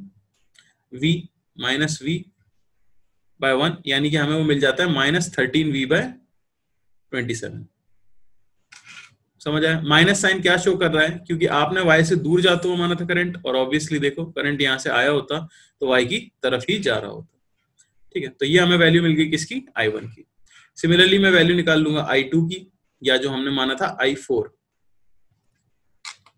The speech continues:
ठीक है ना, आई फ़ोर हमें मिल जाएगा, जो कि कितना है? Y minus V by two, यानी five V by nine minus V by two,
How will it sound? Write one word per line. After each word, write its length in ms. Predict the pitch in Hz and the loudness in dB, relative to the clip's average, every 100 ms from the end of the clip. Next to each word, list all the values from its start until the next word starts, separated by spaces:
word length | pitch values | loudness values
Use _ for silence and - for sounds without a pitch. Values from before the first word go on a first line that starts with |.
| _ | _
ठीक 100 | 165 | -12
है 60 | 160 | -10
ना, 80 | 117 - _ _ _ _ _ _ _ _ _ _ _ _ _ _ _ _ _ - | -12 -18 _ _ _ _ _ _ _ _ _ _ _ _ _ _ _ _ _ 0
आई 120 | 147 | 2
फ़ोर 220 | 175 202 | 4 4
हमें 180 | 190 185 | 4 2
मिल 140 | 180 | 2
जाएगा, 280 | 170 165 170 | 4 6 4
जो 140 | 165 160 | 2 0
कि 100 | 160 | 0
कितना 260 | 160 160 | -2 0
है? 100 | 165 165 | 0 0
Y 160 | 135 175 - - 147 | 2 2 0 -8 -6
minus 400 | 139 139 160 160 127 | -2 0 0 -2 -4
V 160 | 160 214 - _ _ _ _ _ _ _ _ _ - | -6 -6 -12 _ _ _ _ _ _ _ _ _ -4
by 160 | 127 127 | -2 -2
two, 160 | 185 196 - _ _ _ _ _ | -6 -8 -14 _ _ _ _ _
यानी 200 | 131 135 143 | -8 -6 -6
five 360 | - 139 156 | 0 2 2
V 140 | 143 143 | 2 0
by 160 | 143 | 0
nine 320 | 139 131 170 175 - _ _ _ _ - | 0 -2 -4 -8 -16 _ _ _ _ -10
minus 360 | 127 135 139 - | -6 -6 -8 -6
V 100 | 165 170 _ _ _ 131 | -6 -6 _ _ _ -6
by 200 | 127 - - | -2 0 -2
two, 140 | 196 | -6